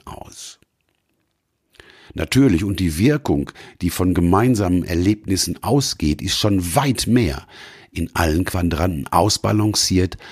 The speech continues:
als wenn sich der Ursprung im Quadranten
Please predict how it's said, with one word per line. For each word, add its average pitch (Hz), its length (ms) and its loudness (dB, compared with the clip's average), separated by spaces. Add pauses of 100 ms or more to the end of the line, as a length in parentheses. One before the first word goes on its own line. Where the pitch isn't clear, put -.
(220)
als - 360 -2
wenn 90 200 2
sich 85 240 -2
der - 240 -4
Ursprung 80 720 2
im 80 180 -6
Quadranten 82 840 -6